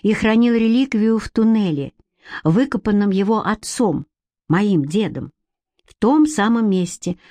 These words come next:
которое мы с тобой тогда обнаружили. Перед смертью он поручил заботу о Сиенне мне,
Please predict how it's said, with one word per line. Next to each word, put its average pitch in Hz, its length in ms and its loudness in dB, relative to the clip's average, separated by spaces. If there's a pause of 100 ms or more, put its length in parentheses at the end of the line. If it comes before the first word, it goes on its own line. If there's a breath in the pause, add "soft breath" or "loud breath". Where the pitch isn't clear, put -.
(100)
которое 185 580 0 (200 soft breath)
мы 233 180 2
с 302 100 -6
тобой 202 280 0
тогда 185 340 0
обнаружили. 170 720 -2 (840 soft breath)
Перед 214 260 0
смертью 208 520 0
он 190 80 -2
поручил 196 420 0
заботу 196 580 0
о 202 120 -2
Сиенне 202 720 0 (180 soft breath)
мне, 185 400 2